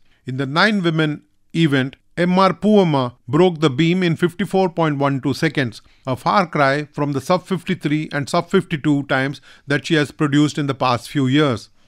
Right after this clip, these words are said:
That these were the best of the lot is a commentary in itself. None of the runners on view came close to the qualifying mark for the Asian Athletics Championships, forty-five point eight five seconds for men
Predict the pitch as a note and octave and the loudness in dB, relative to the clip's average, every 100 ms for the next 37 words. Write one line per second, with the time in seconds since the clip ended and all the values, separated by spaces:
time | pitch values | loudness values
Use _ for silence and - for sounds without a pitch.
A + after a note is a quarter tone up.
0 | _ - D3+ C#3 A#3+ A#3+ A#3 E3 B2 C3 | _ -4 -2 2 2 2 0 -2 0 0
1 | F3+ - F#3+ D#3 C#3+ B2+ C#3 - _ - | 0 -2 -4 -2 -2 0 -2 -6 _ -10
2 | C#3 D#3+ D#3+ C#3+ C#3 B2 B2+ C3 C#3+ D3+ | -2 -2 0 0 -2 0 0 0 -2 0
3 | C#3 A2 G2 _ _ - D3 A#3 C4 G#3+ | -2 -2 -6 _ _ -8 -2 0 2 0
4 | F3 D#3+ D#3+ E3 D#3 C3+ C3+ D#3 F#3 D3+ | 2 2 2 0 0 -2 0 -2 -2 -2
5 | E3 D#3+ D#3+ D#3+ - D3 C3 E3 F3 E3 | -2 -2 -2 -2 -2 -4 -2 0 -2 -2
6 | F3 D#3 C#3+ D#3 D#3 D3 D3+ C3 D#3 D3 | -2 -2 -2 -2 -4 -4 -4 -4 -2 -2
7 | C3+ D3 C#3 B2+ - B2 C3 A#2+ C#3+ D#3+ | -4 -4 -6 -6 -4 -4 -4 -4 -6 -8
8 | _ - _ - F3 F3 - E3 D3+ C#3+ | _ -20 _ -2 0 0 2 0 0 -2
9 | C3+ C3 C3 C#3 B2+ F3+ - E3+ - C#3 | 0 -2 0 -2 0 -2 0 -2 -2 -2
10 | C3+ C#3+ F3+ | 0 -2 -2